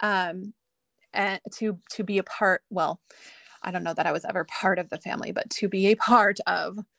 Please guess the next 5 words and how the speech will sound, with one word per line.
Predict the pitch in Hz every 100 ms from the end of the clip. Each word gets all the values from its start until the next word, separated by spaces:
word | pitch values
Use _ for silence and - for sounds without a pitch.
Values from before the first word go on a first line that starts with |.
| _ _ _ _ _
um, | 202 180 165 165 185 220 _ _ _ _ _ _ _ _ _ _ _
that | 208 185
dynamic. | - 165 240 311 67 - - - _ _ -
And, | 208 196 185 180 180 - _ _ _ _ _ _ -
um, | 214 196 185 180